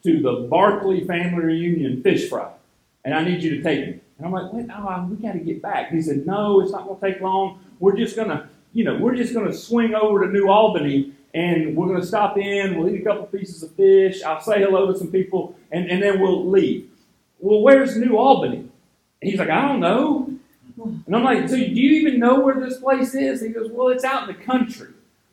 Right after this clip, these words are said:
Well, it's northern Mississippi. Everything is out in the country. I mean, nor-, northern Mississippi is out in the country.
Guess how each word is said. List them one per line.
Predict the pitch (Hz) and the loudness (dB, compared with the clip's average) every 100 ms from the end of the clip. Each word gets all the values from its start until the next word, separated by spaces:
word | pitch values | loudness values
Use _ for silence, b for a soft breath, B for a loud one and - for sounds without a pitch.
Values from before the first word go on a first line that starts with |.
| - 269 | -20 -8
Well, | 302 | -2
it's | 320 - | -2 -2
northern | 302 330 330 311 269 | 0 0 2 2 4
Mississippi. | 294 - 240 - 277 - - - | 4 2 -4 -2 -2 0 -2 2
Everything | 233 294 302 226 196 170 | 0 0 -2 -2 -2 0
is | 165 165 165 | -2 -4 -4
out | 170 185 170 - - - | 0 2 2 -2 -12 -6
in | 196 196 | 0 4
the | 185 - | 2 2
country. | 202 185 - 160 - - - - - | 2 2 0 -4 -6 -6 -8 -14 -2
I | 185 | 2
mean, | 226 226 - | 2 0 0
nor-, | 220 240 202 | 4 4 6
northern | 277 339 339 | 4 4 0
Mississippi | 302 311 233 277 320 254 | -4 -8 -8 -10 -10 -6
is | 214 208 - | -6 -6 -2
out | 175 190 202 190 | 4 6 4 0
in | 202 | 0
the | 226 | 0
country. | 240 180 180 139 120 | -4 -4 -6 -8 -10